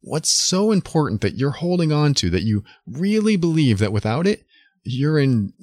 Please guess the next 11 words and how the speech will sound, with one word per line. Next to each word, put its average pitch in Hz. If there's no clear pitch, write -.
danger 139
of 85
some 82
sort? -
That 110
day, 62
I 110
really 170
believed 113
that 92
stuff -